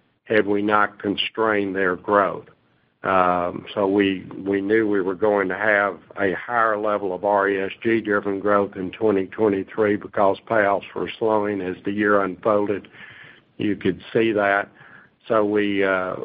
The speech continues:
we limited the ability of the, uh, uh, other business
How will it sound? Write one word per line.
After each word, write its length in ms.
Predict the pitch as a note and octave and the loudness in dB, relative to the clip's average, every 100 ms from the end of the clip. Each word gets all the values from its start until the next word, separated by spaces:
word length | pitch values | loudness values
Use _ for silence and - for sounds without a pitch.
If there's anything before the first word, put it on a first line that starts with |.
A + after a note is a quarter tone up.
| - | -8
we 440 | - - - A2 | -6 -2 0 0
limited 680 | G#2 A2 B2 B2 - A2 G2 | 0 0 2 2 -2 -4 -4
the 160 | G2+ G2 | 0 0
ability 760 | F#2 G#2+ G#2 G#2 G2+ G#2 G2 | 0 0 2 0 0 0 0
of 140 | F#2+ E2+ | 0 -2
the, 380 | F2+ F2+ F#2 F2 - - - - | -2 0 0 0 -2 -8 -20 -10
uh, 0 | |
uh, 380 | F#2 F#2 F#2 F#2+ F2+ - - _ - | -6 -4 -4 -6 -8 -18 -20 _ -6
other 280 | B2 A#2+ G#2+ | -2 0 0
business 520 | G2 A2+ A#2+ A2+ G2 | 0 0 0 -2 -4